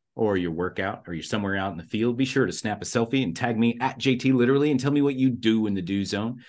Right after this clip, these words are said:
Also, if you're ready to break the seven-figure barrier with your business, but you know what got you here ain't gonna get you there, we can help. Go to I am factor one dot com now, and let's see how much impact we can make in less than six minutes. Know this, you are Factor One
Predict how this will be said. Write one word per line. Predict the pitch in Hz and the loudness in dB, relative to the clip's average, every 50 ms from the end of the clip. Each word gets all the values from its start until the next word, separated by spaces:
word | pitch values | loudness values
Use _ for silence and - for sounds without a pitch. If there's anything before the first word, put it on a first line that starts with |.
| - - - - | -20 -20 -10 -2
Also, | - 165 165 - 165 | -2 -2 0 0 -2
if | 147 - | 0 0
you're | 117 107 | 0 2
ready | 123 135 127 | 2 2 2
to | 110 98 | 0 2
break | 87 110 120 117 | 2 2 2 2
the | 120 | -2
seven-figure | - - 113 101 101 101 117 104 98 92 | -2 -2 0 0 0 -2 -2 -2 0 0
barrier | 87 98 98 104 104 101 | 0 0 2 2 2 2
with | 98 90 90 | 0 0 0
your | 104 104 | -2 -2
business, | 95 107 107 101 - 110 107 104 101 - - - _ _ _ _ _ _ _ _ _ _ | 0 -2 -2 -2 -2 -2 -2 -2 -4 -6 -12 -14 _ _ _ _ _ _ _ _ _ _
but | _ 127 127 - | _ -4 -2 0
you | 170 | 0
know | 196 202 | 2 2
what | 196 180 165 | 2 2 2
got | 147 175 - - | 2 0 0 0
you | 131 | -2
here | 107 113 151 147 147 139 | 0 2 4 4 4 4
ain't | - 143 143 | 2 0 0
gonna | 117 123 117 104 | 2 0 0 2
get | 95 120 120 - | 2 0 0 0
you | - 92 | -4 -2
there, | 90 101 101 98 98 98 | 0 0 0 0 0 0
we | 95 98 | -2 -4
can | 98 85 | -6 -8
help. | 82 - 90 82 - - - - _ _ _ _ _ _ | -8 -8 -10 -10 -12 -18 -20 -20 _ _ _ _ _ _
Go | 110 120 | 0 0
to | 135 123 | 2 2
I | 98 104 | 0 0
am | 107 110 107 | -2 -2 -2
factor | - 117 110 110 - 107 | 0 -2 -2 0 0 -2
one | 98 101 104 | -2 0 0
dot | 98 98 92 92 | 0 -2 -4 -4
com | - - 107 104 | -2 -4 -2 -2
now, | 104 110 113 113 117 117 - | 0 0 0 0 0 -2 -6
and | 104 101 98 92 - | -6 -6 -6 -6 -4
let's | 113 123 131 - | -4 -4 -4 -2
see | - 143 | -4 -2
how | 127 131 | 0 0
much | 135 135 131 135 | 0 0 0 -2
impact | - 123 113 104 104 92 85 85 - | -2 -2 -2 -2 -2 -4 -4 -4 -4
we | - 101 | -6 -4
can | - 104 98 | -2 -2 -4
make | 92 82 78 - | -2 -4 -6 -8
in | 90 85 | -8 -6
less | 87 95 101 98 | -6 -6 -6 -6
than | - 117 110 107 | -4 -4 -4 -4
six | 110 - - - 98 101 - - - _ _ _ _ _ _ _ _ _ _ | -6 -8 -6 -6 -6 -6 -8 -14 -14 _ _ _ _ _ _ _ _ _ _
minutes. | - 87 85 78 69 - - - | -8 -8 -8 -8 -8 -10 -8 -4
Know | 104 113 127 | 0 2 2
this, | 131 120 123 117 117 - | 4 4 4 2 2 0
you | 117 110 110 110 | -2 -2 -2 -2
are | 110 120 127 117 | -2 0 0 0
Factor | 120 - 113 101 - - 98 | 0 -2 -4 -4 -2 -4 -4
One | 90 92 90 82 76 76 76 | -2 -2 -4 -6 -8 -10 -14